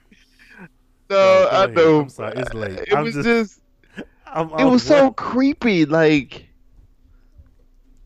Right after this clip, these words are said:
Speaker 1: and it was
Speaker 2: She just watched this nigga
Speaker 1: the
Speaker 2: cry
Speaker 1: funny
Speaker 2: for,
Speaker 1: thing
Speaker 2: like,
Speaker 1: was, the
Speaker 2: four
Speaker 1: scene was
Speaker 2: minutes.
Speaker 1: really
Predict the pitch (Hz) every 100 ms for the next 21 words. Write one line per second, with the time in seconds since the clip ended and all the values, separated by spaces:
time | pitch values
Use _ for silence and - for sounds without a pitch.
0 | _ _ - - - - _ _ _ _
1 | _ _ _ _ _ _ 254 277 311 302
2 | 302 202 185 113 160 196 180 180 160 254
3 | - 294 277 - 240 233 247 247 247 190
4 | 214 208 240 240 214 170 147 143 190 175
5 | 165 139